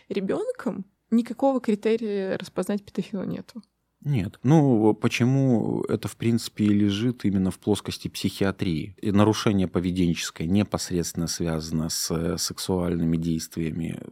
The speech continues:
Speaker 2: Ну, то есть это сексуальные действия с детьми.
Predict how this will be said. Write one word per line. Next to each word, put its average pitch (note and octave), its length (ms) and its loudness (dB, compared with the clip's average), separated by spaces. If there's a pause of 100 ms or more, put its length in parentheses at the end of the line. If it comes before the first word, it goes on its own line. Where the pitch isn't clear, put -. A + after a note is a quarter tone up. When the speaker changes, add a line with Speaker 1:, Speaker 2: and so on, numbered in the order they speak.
(120)
Speaker 2:
Ну, - 360 -2
то - 100 -8
есть - 140 -8
это - 140 -4
сексуальные F2 480 0
действия E2+ 280 -2
с E2 60 -2
детьми. F#2 440 0